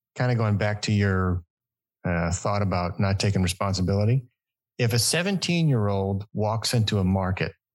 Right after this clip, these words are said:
where he can play one off of another for an entry-level fifteen dollar an hour job, is he gonna be ruined later in life during a down cycle when he thinks he can do the same thing? 'Cause at some point, this is gonna,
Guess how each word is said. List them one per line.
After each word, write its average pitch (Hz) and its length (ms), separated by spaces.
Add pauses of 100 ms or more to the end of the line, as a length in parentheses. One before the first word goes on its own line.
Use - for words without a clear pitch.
(400)
where 104 180
he 120 260
can 104 480 (280)
play 113 340
one 107 400
off 104 300
of 95 120
another 95 560 (440)
for 104 140
an 98 80
entry-level 104 600
fifteen 95 440
dollar 95 280
an 90 80
hour 90 220
job, 85 500 (380)
is 101 140
he 123 100
gonna 147 140
be 123 100
ruined 113 460
later 110 260
in 101 120
life 120 460 (240)
during 107 240
a 95 40
down 98 300
cycle 123 420
when 107 160
he 98 80
thinks 104 260
he 107 80
can 104 140
do 107 80
the 98 80
same 104 260
thing? 113 420 (920)
'Cause 101 140
at 107 120
some 165 220
point, 117 400 (880)
this 117 160
is 110 100
gonna, 104 220